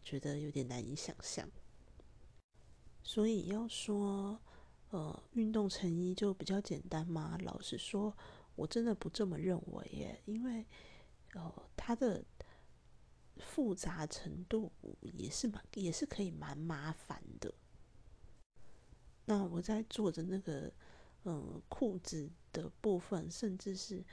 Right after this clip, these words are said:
呃，我做完样衣之后，然后大家太，觉得实在太难了，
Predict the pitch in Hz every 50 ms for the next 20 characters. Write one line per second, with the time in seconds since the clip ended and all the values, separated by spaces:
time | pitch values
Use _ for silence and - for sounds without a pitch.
0 | - - - - - - - - - - - - - 214 170 165 165 165 160 156
1 | 160 170 175 - - - - - - - - - - 151 165 - - 285 262 220
2 | 185 160 156 165 208 196 185 180 175 170 165 170 170 - - 160 160 160 - -
3 | 170 156 147 147 151 147 151 156 160 165 160 156 - - - - - - - -
4 | - - - - - - - 190 190 170 - 165 160 165 - - - 202 170 143
5 | 143 139 143 - - - 175 175 175 - 220 214 - 208 208 208 - - - 269
6 | 233 190 170 175 180 151 - - 151 151 165 175 160 - -